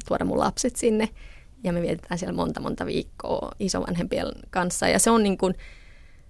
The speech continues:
sinne on usein ikävä, ja mun lapsilla on sinne ikävä. Et siinä vaiheessa, kun kesäloma tulee, niin aina sanoo, että joko lähdetään mökille, joko lähdetään mökille. Eli se Suomi niin kuin liittyy hyvin vahvasti siihen luontoon ja luonto-,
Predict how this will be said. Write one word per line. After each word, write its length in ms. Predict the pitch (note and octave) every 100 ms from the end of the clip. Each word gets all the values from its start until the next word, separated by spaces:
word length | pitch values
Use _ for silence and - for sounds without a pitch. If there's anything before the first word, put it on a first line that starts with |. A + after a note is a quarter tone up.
| - - - - - - A#3 -
sinne 360 | - B3+ A3+
on 100 | F#3
usein 300 | F3+ F3 D3+
ikävä, 300 | D#3+ - - - -
ja 80 |
mun 220 | F3 F3 A3
lapsilla 480 | A#3 - - F3
on 100 | -
sinne 220 | - - -
ikävä. 320 | - - F3+ -
Et 60 | -
siinä 180 | G#3+ G#3
vaiheessa, 280 | G3+ F3+ F3
kun 100 | E3+
kesäloma 480 | F#3 F#3 - E3+ -
tulee, 300 | - D#2 E3
niin 100 | -
aina 140 | D#3+
sanoo, 180 | D#3 E3
että 140 | - - -
joko 180 | F#4 F#4+
lähdetään 320 | E4+ D4+ C#4
mökille, 260 | C#4 C#4+ - -
joko 200 | F#4+ F4
lähdetään 320 | D4+ D#4 B3+
mökille. 360 | C#4 B3 F#3 -
Eli 160 | G#3
se 100 | A3
Suomi 340 | G#3+ B3+ A3+ G3
niin 160 | F3+
kuin 200 | F3 - -
liittyy 440 | G#3+ A3 G#3 - F#3
hyvin 220 | F3 -
vahvasti 440 | - F3 E3+ -
siihen 300 | - E3+ E3+
luontoon 440 | F3 E3+ - - -
ja 80 | -
luonto-, 440 | G3 F#3 - -